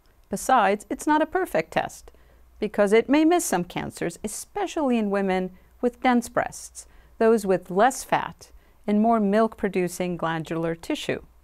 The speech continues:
An abnormal mammogram usually requires more pictures and may lead to a biopsy.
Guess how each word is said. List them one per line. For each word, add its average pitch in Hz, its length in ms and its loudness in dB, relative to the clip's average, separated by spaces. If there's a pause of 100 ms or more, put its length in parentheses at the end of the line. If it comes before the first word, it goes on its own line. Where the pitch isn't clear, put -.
(260)
An 226 120 4
abnormal 247 500 4
mammogram 160 720 -2 (240)
usually 269 400 0
requires 170 640 0 (180)
more 226 140 0
pictures - 680 -8 (320)
and 180 100 -2
may 180 140 0
lead 175 300 -2
to 196 120 -4
a 196 60 -2
biopsy. 196 720 -2